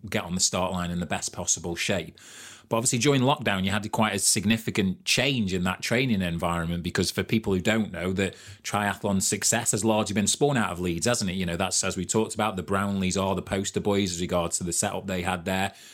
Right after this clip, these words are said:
And understandably, a lot of people gravitated to that, don't they? And, you know, enjoyed similar success of being in an environment where everything was catered for. You decided to change that and move to Loughborough, which, again, is, is a renowned sporting environment, but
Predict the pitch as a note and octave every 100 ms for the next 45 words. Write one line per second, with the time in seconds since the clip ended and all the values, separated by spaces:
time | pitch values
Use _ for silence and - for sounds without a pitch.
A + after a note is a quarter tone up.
0 | - G2 G2+ F#2+ G#2+ G#2+ G2 G2 G#2+ G#2+
1 | A#2+ G2+ A2+ A#2 B2 G#2 F2+ F2+ E2 F2+
2 | F#2+ B2 F#2+ F2+ F2+ G2 F#2 E2+ F2+ F#2
3 | G2 F#2+ F#2 - G2 F#2 - F2+ - G#2+
4 | - F#2+ E2 F#2+ F#2 F2+ F2+ F2+ F2+ F#2
5 | F2+ F#2+ F2+ - - - G2+ G2 G2 F#2
6 | F#2+ F#2+ - A#2 A2+ - - D#2 - -
7 | - - - - - C3+ D3 D#3 C#3+ C3
8 | A#2+ - C#3+ D#3 C3+ F#2 - - - G2
9 | F2 E2+ - _ _ G#2 G#2 G#2 G2+ -
10 | G2+ B2+ D3 - E2+ E2 F#2+ - - -
11 | - G2+ G#2+ F#2+ F#2 - G2+ F2 E2+ F2+
12 | F#2 A2+ A2 F#2+ - B2 B2+ - F#2+ F2
13 | E2+ E2 D#2+ E2 F2+ G2+